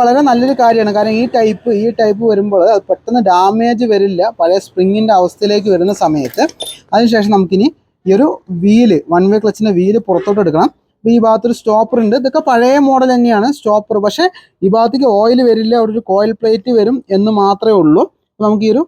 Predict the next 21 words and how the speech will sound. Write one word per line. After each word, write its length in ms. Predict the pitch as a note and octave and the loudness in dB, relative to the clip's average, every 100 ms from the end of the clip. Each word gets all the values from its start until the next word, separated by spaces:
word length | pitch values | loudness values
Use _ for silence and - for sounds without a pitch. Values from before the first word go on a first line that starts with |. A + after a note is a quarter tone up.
| _ _ _ _ F#3 | _ _ _ _ -8
എട്ട് 160 | - A3+ | -4 0
എം 60 | G#3+ | 2
എമ്മിൻ്റെ 240 | G#3 G#3 F#3+ | 2 2 2
ബോൾട്ട് 260 | F3+ F#3+ G3+ | 0 0 0
അഴിച്ചിട്ട് 360 | E3+ D#3 D#3+ G#3 B3+ | 0 -2 -6 -8 -8
നമുക്ക് 200 | F3 G3 | -10 -8
ഈ 40 | F#3 | -6
ഒരു, 100 | D4 - _ _ _ _ _ - | -6 -8 _ _ _ _ _ -4
ആ, 20 | F3 E3+ | 0 2
വൺ 80 | F3 F#3 | 2 0
വേ 60 | G3 | 0
ക്ലച്ചിൻ്റെ 280 | G3 - G#3 E3+ | -2 -2 -2 0
വീല് 200 | G3 A3 A3+ | 0 2 2
വെളിയിലോട്ട് 340 | F#3+ F#3 F3 D#3 | 2 2 0 -2
എടുക്കുക. 240 | C3 D3 C#4+ _ _ _ _ _ _ _ _ _ _ _ _ _ _ _ _ G4 G4 _ _ _ _ _ _ _ _ _ _ _ _ _ - - | -4 -2 -4 _ _ _ _ _ _ _ _ _ _ _ _ _ _ _ _ _ _ _ _ _ _ _ _ _ _ _ _ _ _ _ -20 -10
ഇവിടെ 140 | G#3 F#3 G3+ | -4 -2 0
ചെറിയൊരു 420 | F#3 G3 A3 C4 - | 2 4 2 0 0
ക്ലാമ്പ് 340 | G#3 G#3+ A#3 C4 | 0 2 2 2
വരുന്നുണ്ട്, 360 | B3 A#3 G#3 G#3 | 2 0 -2 -2
നിങ്ങൾക്ക് 260 | G#3 G3 | -2 -2
കാണാൻ 160 | F#3 G3+ | -2 -2